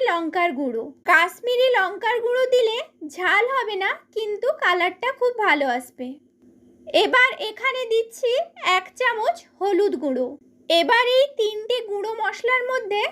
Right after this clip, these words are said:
আমরা দেব জল। এখানে হাফ কাপ মতো জল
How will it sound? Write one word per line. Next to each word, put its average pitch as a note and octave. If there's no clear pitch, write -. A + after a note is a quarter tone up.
আমরা F#4+
দেব G#4+
জল। C#4
এখানে A#4
হাফ F4
কাপ B4
মতো A#4
জল E4